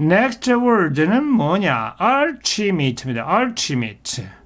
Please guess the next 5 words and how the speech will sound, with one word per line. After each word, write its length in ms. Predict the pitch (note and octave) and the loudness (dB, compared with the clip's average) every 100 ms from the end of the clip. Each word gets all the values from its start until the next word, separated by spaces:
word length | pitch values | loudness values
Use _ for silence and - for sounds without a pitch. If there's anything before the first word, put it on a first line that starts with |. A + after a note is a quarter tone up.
| _ _ _ - _ _ _ _ | _ _ _ -20 _ _ _ _
자, 440 | F#3+ E3 F3 A#3+ | 0 2 2 0
아, 220 | D#3 D#3 D#3 | 0 0 0
목표 800 | F3+ A#3 B3+ - B3+ C4 C4 G3 | 2 2 0 -2 2 2 2 -2
정상 800 | C3+ D3 E3 E3 G3 B3 - | 2 2 2 0 0 0 0
지점까지 1120 | - F3+ F3+ F3 B2 A2+ D3 F#3+ D3 A3+ D#4+ | -2 0 0 -2 -6 -6 -2 -2 0 0 -2